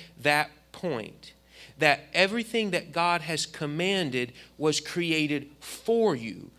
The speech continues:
You were not created simply to follow a rule.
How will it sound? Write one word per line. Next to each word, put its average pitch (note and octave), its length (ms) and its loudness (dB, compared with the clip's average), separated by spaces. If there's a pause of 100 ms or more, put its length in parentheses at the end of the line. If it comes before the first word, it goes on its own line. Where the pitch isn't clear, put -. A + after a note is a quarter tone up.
(200)
You G#3 480 2
were E3+ 200 -2
not E3 280 2
created D3+ 680 -2
simply E3+ 580 -4
to E3+ 160 -8
follow D3 560 -2
a B2+ 120 -6
rule. A#2+ 520 -6